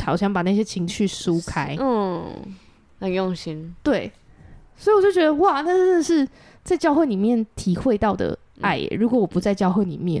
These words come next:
Speaker 2: 嗯。
Speaker 1: 我永远都不会知道可以这样。
Speaker 2: 嗯，嗯。真的耶。
Speaker 1: 对。然后我就觉得大家都，就让我觉得，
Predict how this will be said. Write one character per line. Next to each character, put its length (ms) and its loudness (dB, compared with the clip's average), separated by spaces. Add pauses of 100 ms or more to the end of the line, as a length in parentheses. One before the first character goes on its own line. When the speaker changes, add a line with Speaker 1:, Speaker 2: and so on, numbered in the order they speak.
(120)
Speaker 2:
嗯。 60 -20 (280)
Speaker 1:
我 180 2
永 220 2
远 140 2
都 80 2
不 160 -2
会 140 2
知 140 -16
道 300 -6 (760)
可 180 0
以 100 0
这 260 -6
样。 220 -8
Speaker 2:
嗯， 320 -4 (160)
嗯。 240 -10 (1300)
真 180 -8
的 100 -10
耶。 60 -14 (320)
Speaker 1:
对。 240 0 (380)
然 140 2
后 100 6
我 60 4
就 100 4
觉 100 2
得 80 4
大 140 2
家 140 2
都， 160 2 (500)
就 140 2
让 160 6
我 80 4
觉 100 0
得， 220 0